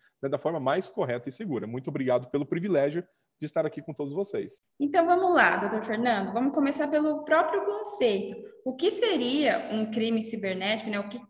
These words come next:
Speaker 2: caracteriza um crime cibernético? E se você pode aí citar alguns pra gente poder visualizar um pouquinho melhor isso.
Speaker 1: Crimes cibernéticos são todos aqueles atos, aqueles atos, né, considerados crimes pelo Código Penal,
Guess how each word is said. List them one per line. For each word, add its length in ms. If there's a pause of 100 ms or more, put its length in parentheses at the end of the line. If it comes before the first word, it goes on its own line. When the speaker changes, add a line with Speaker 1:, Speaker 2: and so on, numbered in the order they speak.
Speaker 2:
caracteriza 920
um 80
crime 240
cibernético? 720 (320)
E 80
se 80
você 380
pode 300
aí 180
citar 340
alguns 220
pra 160
gente 260
poder 200
visualizar 540
um 40
pouquinho 280
melhor 400
isso. 380 (320)
Speaker 1:
Crimes 240
cibernéticos 1000
são 240
todos 340
aqueles 500
atos, 540
aqueles 480
atos, 340
né, 520
considerados 680
crimes 580
pelo 240
Código 400
Penal, 600